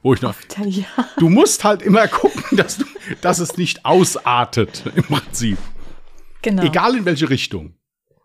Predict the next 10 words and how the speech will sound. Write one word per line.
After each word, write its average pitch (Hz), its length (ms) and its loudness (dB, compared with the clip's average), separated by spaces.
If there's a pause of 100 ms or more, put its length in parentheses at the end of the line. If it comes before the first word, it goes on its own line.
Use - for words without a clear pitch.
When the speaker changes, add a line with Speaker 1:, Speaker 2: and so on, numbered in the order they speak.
(260)
Speaker 2:
Mhm. 214 260 -2 (1600)
Speaker 1:
Hat 220 180 0
in 240 100 4
neun 165 160 6
von 190 160 2
zehn 190 160 4
Fällen 151 180 4
auch 151 80 2
immer 139 180 2
geklappt. 139 400 0